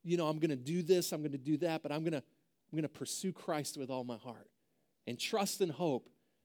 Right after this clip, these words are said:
that he is gonna lead us closer together as a couple or in our marriage. Amen? Let's take a moment, let's pray.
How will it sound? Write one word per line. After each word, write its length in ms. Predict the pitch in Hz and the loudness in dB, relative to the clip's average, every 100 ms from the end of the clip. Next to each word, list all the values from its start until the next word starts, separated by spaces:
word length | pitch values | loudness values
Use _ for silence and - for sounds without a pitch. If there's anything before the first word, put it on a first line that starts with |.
| _ _ - | _ _ -20
that 80 | - | -16
he 300 | - 202 190 | -4 2 2
is 140 | 147 | 2
gonna 200 | 147 139 | -2 -2
lead 260 | 139 147 131 | 2 2 2
us 180 | 120 | -4
closer 380 | - 151 135 - | -6 -4 -4 -6
together 500 | 120 117 123 113 107 _ _ _ - | -8 -4 -4 -4 -10 _ _ _ -8
as 200 | 117 127 | -6 -6
a 40 | |
couple 520 | - 143 131 110 104 _ _ - | -4 -6 -6 -10 -14 _ _ -8
or 200 | 131 120 | -6 -4
in 80 | |
our 140 | 113 110 | -6 -6
marriage. 420 | 113 110 101 123 | -8 -8 -10 -12
Amen? 400 | 113 117 131 131 _ _ _ | -10 -8 -8 -8 _ _ _
Let's 140 | 165 - | -4 2
take 140 | 185 | 4
a 40 | |
moment, 300 | 165 151 139 | 6 4 2
let's 160 | 123 - | -6 -8
pray. 300 | - 120 | -6 -4